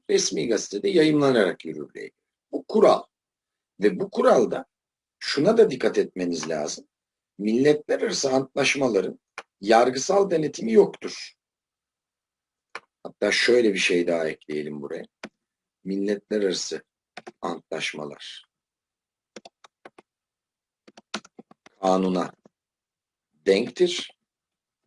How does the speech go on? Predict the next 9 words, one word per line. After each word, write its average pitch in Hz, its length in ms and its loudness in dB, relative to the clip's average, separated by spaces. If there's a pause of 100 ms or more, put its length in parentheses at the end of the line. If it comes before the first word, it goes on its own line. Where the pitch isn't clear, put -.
(1400)
Milletler 127 580 2
arası 98 280 0
antlaşmaların 92 800 -2
yargısal 92 720 2
denetimi 73 460 -8
yoktur. 117 560 0 (580)
Ancak 202 400 0
şunu 180 280 0
unutmayın, 208 520 2